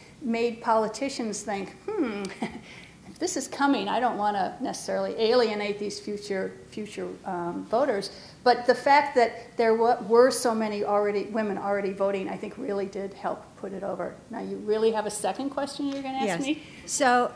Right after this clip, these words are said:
Speaker 2: um, there was an international congress in Europe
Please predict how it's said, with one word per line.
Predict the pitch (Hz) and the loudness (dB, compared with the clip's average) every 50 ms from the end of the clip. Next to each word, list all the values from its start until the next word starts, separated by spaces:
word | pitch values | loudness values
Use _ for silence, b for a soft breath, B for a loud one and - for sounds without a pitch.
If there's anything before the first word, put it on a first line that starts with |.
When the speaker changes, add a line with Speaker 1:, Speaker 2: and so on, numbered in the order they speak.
| - - | -2 0
Speaker 2:
um, | 220 240 240 233 233 240 240 233 220 - - - - - - - - - - - | 2 2 4 2 2 0 -2 -4 -6 -10 -14 -20 -20 -20 -20 -20 -20 -20 -10 0
there | - 233 226 226 | 2 4 4 6
was | 220 247 269 294 302 269 285 | 8 8 8 8 8 6 6
an | 254 - - - | 4 2 4 4
international | 226 262 285 285 262 240 226 226 226 220 - - 240 233 | 6 6 8 6 6 4 4 2 2 0 0 0 0 0
congress | 233 - - 220 196 202 196 196 185 165 151 143 127 139 - - - - - - - | 0 -2 0 2 2 4 4 2 2 2 0 0 0 0 -2 -4 -6 -6 -8 -10 -2
in | - 190 196 208 208 208 208 214 214 214 214 214 202 196 - | 0 2 2 4 4 2 2 2 2 2 0 -2 -4 -6 -8
Europe | 185 175 185 185 185 185 165 151 143 135 104 - | -6 -2 0 2 4 4 4 4 4 2 0 -2